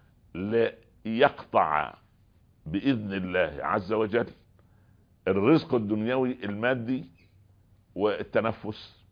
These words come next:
الطعام، الشراب، النوم، اليقظة، الحركة، الذهاب، المجيء، الكلام، الاستماع، وهكذا، لتبدأ المرحلة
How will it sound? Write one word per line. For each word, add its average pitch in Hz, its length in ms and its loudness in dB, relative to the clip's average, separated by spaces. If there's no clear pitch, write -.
الطعام، 95 540 0
الشراب، 92 500 4
النوم، 98 420 -4
اليقظة، 92 560 0
الحركة، 95 540 -2
الذهاب، 82 540 0
المجيء، 80 580 -8
الكلام، 95 580 0
الاستماع، 90 560 -2
وهكذا، 92 520 2
لتبدأ 98 560 0
المرحلة 85 600 -2